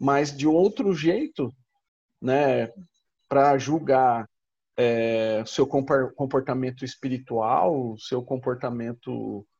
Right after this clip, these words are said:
é, é, a sua reforma, eu acho bastante complicado. Talvez, assim, por existir esse tipo de mecanismo,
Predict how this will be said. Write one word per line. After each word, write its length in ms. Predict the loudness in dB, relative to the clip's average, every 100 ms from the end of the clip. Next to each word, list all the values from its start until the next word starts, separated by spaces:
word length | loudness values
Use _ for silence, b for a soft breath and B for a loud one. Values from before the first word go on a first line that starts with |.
| _ _ -6
é, 680 | -2 -2 -2 -4 -6 -8 -12 _ _ _ _
é, 180 | -10 -10 -10 -10
a 60 | -10
sua 180 | 0 2
reforma, 1000 | 2 0 2 2 4 2 0 -4 -6 -10 -16 _ _ _ _ _ _ -10
eu 200 | 0 2
acho 240 | 2 0
bastante 840 | -6 0 0 0 -4 0 0 0 -8
complicado. 640 | -8 -6 -6 -2 0 0 -6 b b
Talvez, 480 | 4 6 6 6 4
assim, 220 | 0 -4 _ _ _ _ _ _ _ _ _ _ _
por 140 | 0 4
existir 760 | 4 2 0 -4 -6 0 4
esse 280 | 4 2 -10
tipo 360 | -6 -6 -6
de 140 | -6 -4
mecanismo, 960 | -4 -4 -4 -4 -2 -2 -2 -4 -8